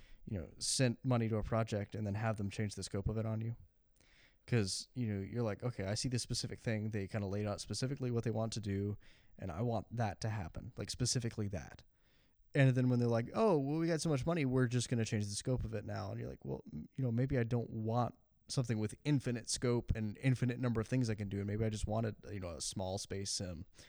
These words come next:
where I could fly around in one ship and do a set number of things." Um, their, e-, even their original pitch was pretty ambitious, but, like, it's just getting to the point where it's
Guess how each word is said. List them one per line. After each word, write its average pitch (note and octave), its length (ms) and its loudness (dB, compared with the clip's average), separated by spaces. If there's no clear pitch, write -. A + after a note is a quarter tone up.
where A#2 100 0
I A2 40 0
could A2 100 -4
fly A2 220 -2
around G#2 200 -2
in F2 160 -6
one G2 260 0
ship G2+ 420 -4
and G2+ 120 -4
do G2+ 140 0
a F2+ 60 -2
set - 300 0
number G#2+ 260 -2
of F2 80 -10
things." F#2 460 -8
Um, G2 280 -2
their, E3+ 140 4
e-, F#3+ 240 -4
even A3 200 2
their D3+ 120 6
original B2+ 340 4
pitch G2 220 0
was G2 120 -8
pretty G#2 260 0
ambitious, F2+ 500 -6
but, - 200 -8
like, A2+ 200 -6
it's A#2 200 -6
just - 280 -4
getting G#2 380 0
to A2 120 -4
the F#2+ 100 -6
point G2 300 -4
where F2 140 -6
it's - 260 -10